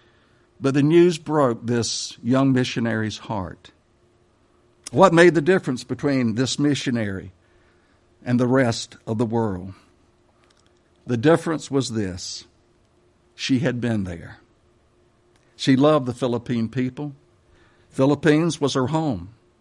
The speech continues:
She had been there. And my friend, when you've been there, it makes all the difference in the world. We have a Savior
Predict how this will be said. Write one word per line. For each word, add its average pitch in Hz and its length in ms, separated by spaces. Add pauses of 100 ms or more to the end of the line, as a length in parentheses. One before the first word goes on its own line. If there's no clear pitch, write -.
(280)
She 139 200
had 143 180
been 160 240
there. 98 340 (880)
And 101 80
my 117 160
friend, 156 320
when 143 180
you've 131 260
been 151 260
there, 90 460 (760)
it 107 140
makes 117 280
all 120 240
the 123 120
difference - 680 (560)
in 110 120
the 104 100
world. 101 420 (800)
We 135 200
have 143 200
a 147 80
Savior 92 640